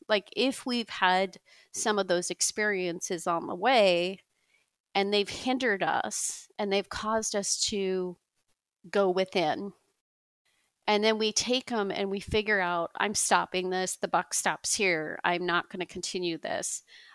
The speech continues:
These things that made me feel small or weak or intimidated me,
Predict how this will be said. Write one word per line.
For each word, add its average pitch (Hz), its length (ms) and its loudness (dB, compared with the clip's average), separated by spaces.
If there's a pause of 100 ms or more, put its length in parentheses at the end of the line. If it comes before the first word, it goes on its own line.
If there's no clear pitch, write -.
These 214 260 -2
things 208 360 -2
that 180 180 -2
made 185 260 0
me 175 160 -2
feel 165 320 -4
small 170 720 0
or 170 260 -2
weak 196 540 -2
or 165 380 -2
intimidated 180 1000 -4
me, 147 420 -6